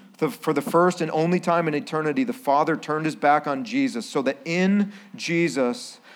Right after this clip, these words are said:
the Father could turn his face on us.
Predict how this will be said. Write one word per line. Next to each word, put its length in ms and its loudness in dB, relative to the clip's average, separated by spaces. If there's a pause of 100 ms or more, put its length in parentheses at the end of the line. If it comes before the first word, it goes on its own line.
(120)
the 80 -2
Father 480 2
could 240 -4
turn 260 -2
his 140 -4
face 420 0
on 220 -2
us. 560 -6